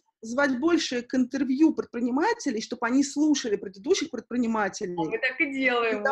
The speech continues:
Speaker 2: вот
Speaker 1: Передавая
Speaker 2: прям на
Speaker 1: их, да,
Speaker 2: этом
Speaker 1: это... Да, да,
Speaker 2: Нам
Speaker 1: да.
Speaker 2: и хочется как раз, чтоб люди вот послушали реальности какие-то, потому что очень много каких-то инсайтов и мыслей. Но вот все вот, как ты
Speaker 1: Мгм.
Speaker 2: рассказывала, что это классно. Потому что все-таки
Speaker 1: Мгм.
Speaker 2: все консультанты, они же в помощь предпринимателям, но это не,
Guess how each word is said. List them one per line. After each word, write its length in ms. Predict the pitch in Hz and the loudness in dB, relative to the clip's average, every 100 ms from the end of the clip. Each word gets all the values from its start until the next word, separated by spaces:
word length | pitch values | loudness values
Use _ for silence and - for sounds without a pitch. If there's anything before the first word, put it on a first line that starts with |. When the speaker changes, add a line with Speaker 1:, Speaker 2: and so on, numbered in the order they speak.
| 269 | -2
Speaker 2:
вот 100 | 285 | -6
Speaker 1:
Передавая 100 | 254 | -8
Speaker 2:
прям 260 | 262 262 262 | -8 -4 -2
на 100 | 254 | -2
Speaker 1:
их, 140 | 247 | -2
да, 160 | 240 208 | -2 -4
Speaker 2:
этом 40 | |
Speaker 1:
это... 240 | 208 214 - _ _ | -4 -6 -10 _ _
Да, 320 | 196 220 214 185 | -8 -4 -4 -6
да, 260 | 180 226 180 | -6 -6 -4
Speaker 2:
Нам 160 | 175 175 | -4 -2
Speaker 1:
да. 20 | |
Speaker 2:
и 40 | 285 | 0
хочется 440 | 311 285 - 226 | 0 0 -2 -6
как 200 | 233 - | -6 -4
раз, 200 | 220 208 | -4 -4
чтоб 160 | - 214 | -6 -6
люди 220 | 254 269 | -4 -2
вот 160 | 254 240 | -4 -6
послушали 640 | 247 254 311 302 262 240 - - _ | -8 -6 -8 -6 -6 -6 -8 -20 _
реальности 680 | 254 277 320 277 277 - 226 | 2 2 2 0 -4 -8 -6
какие-то, 280 | 233 240 - | -6 -8 -8
потому 120 | 233 | -8
что 80 | 254 | -6
очень 180 | 262 277 | -8 -6
много 260 | 285 294 247 | -4 -4 -4
каких-то 440 | 226 226 202 - | -8 -8 -14 -12
инсайтов 480 | 226 - 262 269 214 214 | -12 -4 -4 -4 -12 -12
и 60 | |
мыслей. 440 | 208 233 254 - 202 | -10 -10 -10 -12 -10
Но 120 | 247 | -8
вот 100 | 247 | -4
все 140 | 311 | -2
вот, 120 | 262 233 | -2 -4
как 120 | 220 - | -12 -6
ты 140 | 254 247 | -6 -6
Speaker 1:
Мгм. 200 | 254 233 _ | -12 -16 _
Speaker 2:
рассказывала, 800 | 240 240 294 311 277 220 196 185 | -4 0 0 2 0 -4 -6 -8
что 200 | - 208 | -12 -12
это 160 | 208 208 | -12 -10
классно. 560 | 254 202 180 - 170 _ | -2 -2 -4 -14 -20 _
Потому 220 | - 185 | -18 -16
что 100 | 214 | -14
все-таки 300 | - 240 - | -10 -10 -6
Speaker 1:
Мгм. 300 | 247 240 233 | -8 -8 -8
Speaker 2:
все 100 | 311 | -6
консультанты, 580 | 311 294 311 277 349 339 | -6 -8 -8 -4 -2 0
они 200 | 254 269 | -2 -2
же 100 | 277 | -4
в 40 | 269 - | -10 -6
помощь 380 | 330 254 247 | -4 -4 -6
предпринимателям, 840 | - 202 - 214 214 226 214 196 185 | -12 -14 -10 -8 -6 -6 -6 -8 -12
но 120 | 190 | -10
это 220 | 226 220 233 | -10 -10 -12
не, 280 | 226 233 | -10 -8